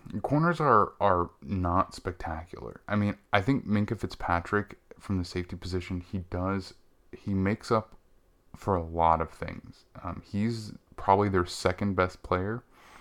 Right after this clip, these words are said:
You know, he's, he's all over the place. Like, he's always around the ball. Um, super instinctive, really smart player. Um, I think he's a, he's a great piece to have, but he can only be on really one kind of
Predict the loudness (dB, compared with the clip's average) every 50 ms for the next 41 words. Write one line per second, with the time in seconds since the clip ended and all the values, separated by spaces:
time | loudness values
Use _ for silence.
0 | -20 -20 _ _ _ _ _ -20 -20 -20 -20 -20 -20 -20 -20 -20 -20 -20 -20 -18
1 | -10 -4 -2 0 0 0 0 2 0 0 0 -2 -2 0 0 4 4 6 4 6
2 | 4 2 0 0 -2 -2 -2 -2 -4 -4 -4 -6 -10 -8 -4 -4 -4 -4 -6 -12
3 | _ _ _ -6 -4 0 0 2 2 4 4 4 4 4 2 2 2 2 0 0
4 | -4 -6 -6 -6 -6 -4 -4 -6 -6 -8 -10 -14 -20 -20 -20 -20 -20 -16 -10 -8
5 | -8 -8 -8 -12 -12 -12 -10 -10 -8 -8 -6 -2 -2 -2 2 4 4 4 4 4
6 | -2 -4 -4 -2 -2 -2 -2 0 0 0 0 0 -4 -6 -12 _ -10 -4 0 0
7 | 2 2 2 0 -2 -4 -4 -4 -4 -4 -6 -8 -8 -4 0 0 2 4 4 2
8 | 2 0 -2 -14 -20 -20 -16 -16 -16 -16 _ -20 -20 -20 -20 -20 -20 -20 _ -20
9 | -14 -10 -2 0 0 2 2 0 0 0 -2 -2 -2 -2 -2 -2 0 4 4 4
10 | 4 2 -4 -6 -4 -4 -4 -4 -6 -4 -2 -2 -2 -2 -2 -6 -10 -14 -18 -20
11 | -20 -20 -20 -20 _ -2 0 0 0 -2 -10 -6 -6 -6 -2 -2 0 2 2 2
12 | 2 2 0 0 0 0 2 4 4 4 4 4 2 2 4 4 4 2 2 -2
13 | -6 -8 -6 -4 -2 0 2 4 4 2 2 0 0 -2 -2 -4 -4 -4 -2 0
14 | -2 -2